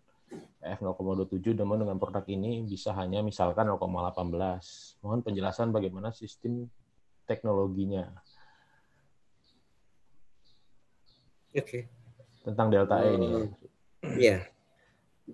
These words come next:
Speaker 2: Jadi, eh, sebenarnya kenapa bisa dia me-, lebih efektif karena konsepnya yang ada itu adalah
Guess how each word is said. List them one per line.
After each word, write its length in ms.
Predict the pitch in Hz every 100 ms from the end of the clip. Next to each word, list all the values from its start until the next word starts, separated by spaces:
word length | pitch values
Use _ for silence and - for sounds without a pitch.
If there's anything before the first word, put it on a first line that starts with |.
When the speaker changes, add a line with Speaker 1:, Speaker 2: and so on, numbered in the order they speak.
| -
Speaker 2:
Jadi, 560 | 113 101 135 147 139
eh, 720 | 87 110 107 104 101 101 101
sebenarnya 680 | 104 - 117 120 120 123 156
kenapa 440 | 151 120 117 117 117
bisa 400 | 117 107 - 107
dia 440 | 107 107 104 101
me-, 800 | 104 104 101 98 92 85 87 90
lebih 800 | 78 104 92 104 95 92 90 85
efektif 480 | 107 107 98 - 135
karena 400 | 107 113 127 107 -
konsepnya 640 | 104 104 101 - 101 98
yang 200 | 95 98 -
ada 240 | 95 92
itu 240 | 85 - 156
adalah 480 | 90 85 101 123